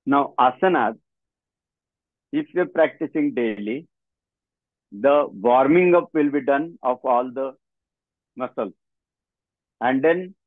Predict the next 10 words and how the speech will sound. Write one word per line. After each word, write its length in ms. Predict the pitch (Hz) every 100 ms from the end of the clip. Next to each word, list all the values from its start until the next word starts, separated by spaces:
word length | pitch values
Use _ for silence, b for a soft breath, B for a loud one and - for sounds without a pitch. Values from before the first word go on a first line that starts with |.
| _
because 340 | 127 131 175 175
of 120 | 170
the 100 | 175
modernization, 1000 | 156 147 151 147 131 117 - 104 123 160 _ _ _ _ _ _
we 120 | - 131
are 140 | 131 -
seeing 180 | 151 156
a 40 |
lot 300 | 139 147 139
of 180 | 165